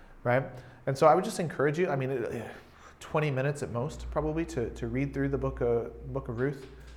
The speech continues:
Um, depending on how fast of a reader you are, you could probably do it faster. Um, but even there, just to, to sit with it and to allow, allow it to, to speak, right? Because Ruth is more than just a, a, a nice story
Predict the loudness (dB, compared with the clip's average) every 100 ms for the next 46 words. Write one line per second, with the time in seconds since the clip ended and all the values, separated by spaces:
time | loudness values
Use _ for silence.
0 | -18 -18 -6 -2 -2 -4 -10 -16 -8 -2
1 | -2 0 0 2 2 2 -2 -2 2 2
2 | 2 2 0 -2 -6 -6 -4 -4 -4 -6
3 | -6 -6 -8 -8 -18 -20 -20 0 4 4
4 | 4 -4 -16 -20 -20 _ _ -20 -20 -6
5 | 8 10 10 8 8 6 2 -2 -2 -6
6 | -2 0 0 0 -2 -2 -2 0 2 2
7 | 4 2 2 2 2 0 -4 -6 -8 -12
8 | -10 -10 -14 -16 -16 -20 _ _ -20 -20
9 | -20 -20 _ 4 6 4 4 6 6 6
10 | 4 6 6 6 4 2 0 -4 -2 0
11 | 0 -4 -12 -14 -10 -10 -10 -12 -6 0
12 | 0 0 -6 -2 0 2 0 -4